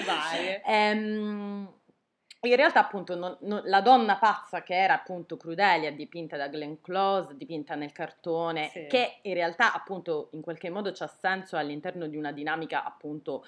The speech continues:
Speaker 2: di, eh, film d'animazione che sia anche così stereotipata. Adesso i film d'animazione in realtà sono molto più sofisticati, però all'epoca ci stava perfettamente.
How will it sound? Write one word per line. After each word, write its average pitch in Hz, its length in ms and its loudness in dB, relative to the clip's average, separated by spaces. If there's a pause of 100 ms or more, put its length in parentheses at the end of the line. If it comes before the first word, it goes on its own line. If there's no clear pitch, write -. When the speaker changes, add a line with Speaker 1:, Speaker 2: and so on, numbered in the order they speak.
(160)
Speaker 2:
di, 180 320 -10
eh, 131 640 -4 (480)
film 185 300 -2
d'animazione 160 1160 -2
che 165 120 -8
sia 165 320 -2
anche 175 300 -8
così 170 240 -10
stereotipata. 160 640 -4
Adesso 196 260 -2
i 156 40 -6
film 160 220 -8
d'animazione 165 520 -6
in 151 80 -4
realtà 156 300 -2
sono 165 260 -8
molto 160 240 -8
più 160 120 -16
sofisticati, 185 840 -8
però - 180 -6
all'epoca 160 500 -4
ci - 140 -20
stava 143 320 -6
perfettamente. 135 920 -10